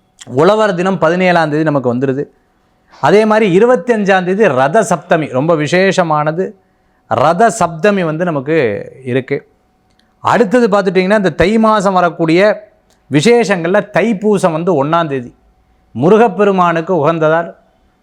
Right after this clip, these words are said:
வள்ளலார் பெருமானுக்கு உகந்த அற்புதமான நாளாக இந்த தைப்பூச திருவிழாவும்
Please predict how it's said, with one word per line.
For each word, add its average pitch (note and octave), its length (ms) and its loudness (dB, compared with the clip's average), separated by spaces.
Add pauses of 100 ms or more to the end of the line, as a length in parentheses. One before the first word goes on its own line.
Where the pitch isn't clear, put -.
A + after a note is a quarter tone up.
(100)
வள்ளலார் G#3+ 640 2
பெருமானுக்கு F#3 640 0
உகந்த D#3 480 0
அற்புதமான D#3 640 -2
நாளாக C#3 420 0
இந்த E3+ 220 -4
தைப்பூச E3+ 520 -4
திருவிழாவும் C#3 680 -2